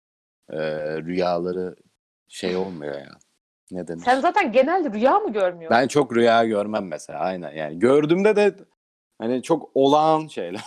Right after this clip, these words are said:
Speaker 1: <laughs> Anladın mı? O yüzden <laughs> bence yüzde otuz sekiz o kadar da garip bir oran gibi gelmiyor bana. Çünkü benim rüyalarım çok normal yani. Hiç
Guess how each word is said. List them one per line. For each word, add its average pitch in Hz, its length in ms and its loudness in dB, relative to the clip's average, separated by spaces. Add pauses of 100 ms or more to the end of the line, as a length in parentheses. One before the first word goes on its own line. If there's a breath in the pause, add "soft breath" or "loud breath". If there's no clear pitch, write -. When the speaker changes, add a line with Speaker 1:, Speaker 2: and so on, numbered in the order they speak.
(140)
Speaker 1:
<laughs> - 140 -10
Anladın 160 500 -2 (260 loud breath)
mı? 285 200 2
O - 100 0
yüzden 170 600 2
<laughs> - 40 -18
bence 135 280 4
yüzde 135 240 -4
otuz 147 200 -4
sekiz 123 220 -8
o 117 100 -4
kadar 123 360 -4
da 117 60 -8
garip 104 400 -10
bir 104 60 -14
oran 104 400 -6
gibi 107 140 -20
gelmiyor 104 420 -4
bana. 73 180 -12
Çünkü 85 200 -20
benim 95 300 -10
rüyalarım 98 440 -2
çok 90 180 -12
normal 80 640 -8
yani. - 160 -20 (280)
Hiç - 120 -20